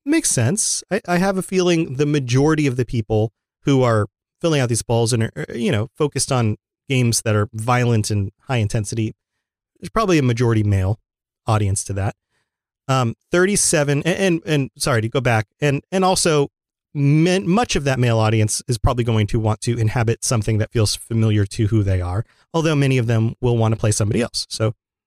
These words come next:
so we get a diversity of results. Female V, thirty-seven point one percent. Significant amount. Then we have other, eleven point four percent. And that, again, that surprises me. That's,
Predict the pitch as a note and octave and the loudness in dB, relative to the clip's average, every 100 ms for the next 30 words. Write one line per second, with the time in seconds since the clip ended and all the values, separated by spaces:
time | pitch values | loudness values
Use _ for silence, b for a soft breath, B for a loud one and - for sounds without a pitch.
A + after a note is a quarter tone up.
0 | _ _ _ - - C#3 C3+ C3 _ _ | _ _ _ -12 -6 -2 -2 -4 _ _
1 | C#3+ C3+ C3+ D3 C#3 C3 A#2 A2 G2+ - | -4 0 0 0 0 0 0 0 0 -4
2 | - b b b b _ _ _ _ - | -16 b b b b _ _ _ _ -4
3 | B3 C4 F#3 B2+ C3 - D#3+ E3 - C#3+ | 0 2 2 0 -2 0 0 2 2 2
4 | C3+ B2+ A#2 F3+ A3+ A2+ G#2 F#2+ - _ | 2 0 0 0 0 -2 -2 -6 -10 _
5 | _ _ _ _ - C3+ B2 A#2+ A#2 D#3+ | _ _ _ _ -4 0 0 0 0 0
6 | G#2+ - _ _ _ _ _ - A3 A#3+ | -2 -6 _ _ _ _ _ 0 2 2
7 | G3+ D3 F3+ A#2 - C#3 D3 G3 C4+ - | 0 0 -2 -2 -2 0 2 2 2 0
8 | F3 - A#3 - C3+ F#2+ - _ _ - | -2 -2 -4 -4 -6 -6 -10 _ _ -2
9 | G3 G3+ - _ _ - D#3 F#3 A3+ G3 | 0 0 -6 _ _ -8 -4 -2 -2 0
10 | C#4+ A#3+ - G#3 B3 A#3 A2+ A2+ D#3+ - | 2 2 0 -2 0 0 0 0 -2 -2
11 | - | -4